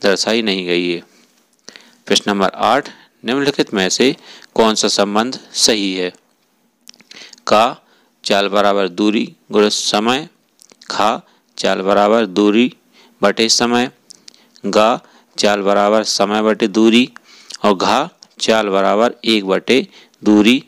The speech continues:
गुणित समय। इसका सही उत्तर होगा खा, चाल बराबर दूरी बटे समय। प्रश्न नंबर नौ, चाल का मूल मात्रक है का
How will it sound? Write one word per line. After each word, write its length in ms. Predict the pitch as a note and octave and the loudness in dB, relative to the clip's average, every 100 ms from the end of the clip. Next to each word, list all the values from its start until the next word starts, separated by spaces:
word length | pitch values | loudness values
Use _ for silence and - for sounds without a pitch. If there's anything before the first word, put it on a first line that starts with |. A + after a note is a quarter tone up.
| _ | _
गुणित 220 | G#2 G#2+ | 2 2
समय। 480 | B2+ - A#2 G2+ F2+ - - - - - _ | 2 0 0 -2 -6 -10 -20 -20 -20 -20 _
इसका 200 | - - | -6 -4
सही 260 | F#2 F#2+ G2 | -2 0 0
उत्तर 300 | F#2+ - G2 | 0 0 2
होगा 320 | G2 A2 D#3+ - _ _ | 2 2 0 -6 _ _
खा, 320 | - A2+ F2 - _ _ - - _ - | -2 0 -2 -8 _ _ -20 -20 _ -4
चाल 260 | G#2 G2+ | 0 0
बराबर 480 | F#2+ F#2 F#2+ G#2 C#3+ - - | 0 0 0 0 -2 -6 -10
दूरी 340 | G2+ G2+ F#2+ | -2 0 2
बटे 360 | F#2 F#2 B2+ E3 - _ - | 2 0 2 0 -2 _ -8
समय। 420 | - G#3 F#3 E3+ - _ _ _ - - - _ | -2 -2 -2 -6 -12 _ _ _ -20 -20 -20 _
प्रश्न 240 | - - F#2+ | -4 -2 -2
नंबर 200 | F#2 F#2 | -2 0
नौ, 280 | G#2 B2+ E3+ _ _ _ _ - | 0 0 -4 _ _ _ _ -4
चाल 260 | A2+ G#2+ | 0 0
का 160 | G#2+ A2 | -2 -6
मूल 280 | G#2 A2 A2 | -4 -2 0
मात्रक 480 | A2 A2 - D#3+ C3 | 0 0 -2 -2 -2
है 120 | C#3 - _ _ _ _ - - _ _ | -4 -6 _ _ _ _ -20 -20 _ _
का 280 | - A2+ B2 | 0 2 0